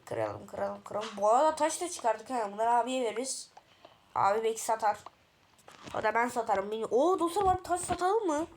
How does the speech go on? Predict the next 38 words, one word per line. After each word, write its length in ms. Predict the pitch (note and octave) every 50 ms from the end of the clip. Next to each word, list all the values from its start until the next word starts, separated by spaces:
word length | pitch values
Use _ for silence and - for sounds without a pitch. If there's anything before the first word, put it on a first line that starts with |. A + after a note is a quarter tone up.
| - - - _ - - - - - - -
Şaka 180 | - A3 - B3
maka 220 | C4+ C4+ D4+ D4+
taş 240 | - C#4 C#4 C#4 -
dükkanı 280 | - - - D4 D4+
alsam 300 | D#4+ D4+ - D#4+ D4 B3+
bayağı 260 | - A3+ A#3 C4 C#4+ C4+
şu 80 | C#4
an 40 | C#4
satarım 360 | C4+ - A3 - C#4 C4+ A3+
ha. 280 | A3 G#3+ G3+ F3+ F#3 G3 - _ _ _ - - - - _ _ _ _ _ _ -
Bayağı 240 | A2+ A#2 G#3 A3 A3
taşım 340 | A3+ B3 A#3 - C4 C4 B3
oldu. 240 | A3 G3 E3+ G3 G3+ - _ _ _ _ _ _ _ _ _ _ _ _ _ _ _ _ _ _ _ _ _ _ _ _ _ _ _ _ _ _ _ _ _ -
Mesela 280 | - - - B3 A#3+ - - -
tanesine 460 | - C4 B3+ B3+ C4 C4 - - E4 D#4+
dostlarım 520 | D4 C4+ C4+ - C4+ D4 E4 F4 F4 - - _ _
iki 140 | - - C4
yüz 100 | C4+ C#4+
zümrüt 260 | D4 D4+ E4 E4 E4
alsak 320 | C4+ C#4 C4+ D4 D4+ D4
şu 120 | - C4+ C4
o 80 | C4+
kadar 180 | C4+ D4 D4 D4
fazla 300 | - C#4+ D4+ D#4 D#4 D#4+ - - - - _ _ _ _ _
taşım 360 | - C4+ C4 - - D4+ D#4 F4
var 200 | F#4 F#4+ - -
ki. 100 | B3+ G#3+
Taş, 180 | G#3 A3+ -
taş 340 | - - B3+ B3+ B3+ - -
bedava 340 | A#3 A#3+ B3 A#3 G#3 F#3 F3+
bir 40 | -
şey. 180 | - F#3 G3
Niye 140 | G#3 A#3+ B3+
iki 140 | A#3+ - -
yüz 80 | G3+
zümrüt 240 | F#3+ F#3 F#3+ F#3+ -
istesinler 640 | - - - F#3+ F#3 - - - G#3+ G#3+ G#3 G#3 -
ki? 140 | - -